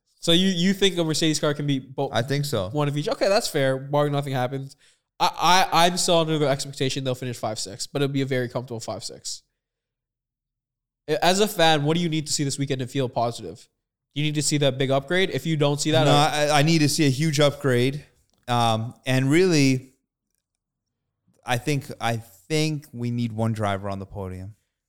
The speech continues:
Speaker 1: So that's a good weekend for you.
Speaker 2: That's a great weekend.
Speaker 1: What's a weekend where you're, like, feeling really down and, and, like,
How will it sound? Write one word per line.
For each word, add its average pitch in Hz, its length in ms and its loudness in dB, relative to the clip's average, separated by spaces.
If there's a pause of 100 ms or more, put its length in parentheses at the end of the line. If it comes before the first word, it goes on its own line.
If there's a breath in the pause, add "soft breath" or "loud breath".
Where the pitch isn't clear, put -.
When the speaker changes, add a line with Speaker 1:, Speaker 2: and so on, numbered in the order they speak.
(640)
Speaker 1:
So 156 180 0
that's 151 220 2
a 143 60 -2
good 131 160 0
weekend 127 340 -4
for 117 100 -16
you. 104 240 -14 (280)
Speaker 2:
That's - 140 -18
a - 40 -20
great 98 220 -10
weekend. 131 240 -10
Speaker 1:
What's 160 200 2
a 170 80 2
weekend 151 380 2
where 139 100 0
you're, 131 160 0
like, 117 240 -4
feeling 127 380 -6
really 123 220 -4
down 117 280 -4
and, 113 260 -10
and, 117 240 -10
like, 107 200 -10